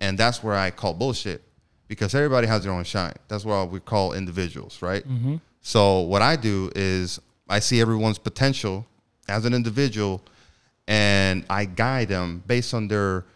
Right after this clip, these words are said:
Speaker 1: you know, true abilities, and I polish them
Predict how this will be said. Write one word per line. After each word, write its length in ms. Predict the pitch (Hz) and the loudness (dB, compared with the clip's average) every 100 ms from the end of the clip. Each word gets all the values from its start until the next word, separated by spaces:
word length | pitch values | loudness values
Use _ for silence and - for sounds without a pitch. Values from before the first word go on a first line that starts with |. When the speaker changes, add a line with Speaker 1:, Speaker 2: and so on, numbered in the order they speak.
| _ _ _ - | _ _ _ -8
Speaker 1:
you 120 | 101 | -2
know, 360 | 104 98 87 - - | 2 2 0 -6 -4
true 320 | - 143 120 | 0 2 2
abilities, 720 | 110 101 143 101 80 - - - _ - | -2 -2 -2 -2 -6 -10 -12 -14 _ -8
and 140 | 98 | -6
I 60 | 92 | -4
polish 500 | - 131 131 95 - | -2 0 0 -2 -6
them 200 | 80 | -8